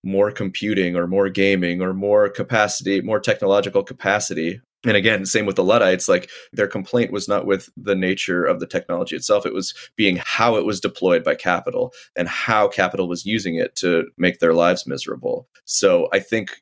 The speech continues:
if that becomes clear enough in the metaverse, then it would almost certainly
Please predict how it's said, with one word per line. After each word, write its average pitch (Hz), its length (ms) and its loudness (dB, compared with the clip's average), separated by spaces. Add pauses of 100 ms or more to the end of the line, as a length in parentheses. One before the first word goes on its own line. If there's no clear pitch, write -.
if - 320 -8
that 120 240 2
becomes 110 340 -2
clear 90 280 0
enough 90 260 -2
in 85 60 -8
the 82 80 -4
metaverse, 82 560 0
then - 400 0
it - 180 2
would 101 160 2
almost 90 260 0
certainly 95 360 -2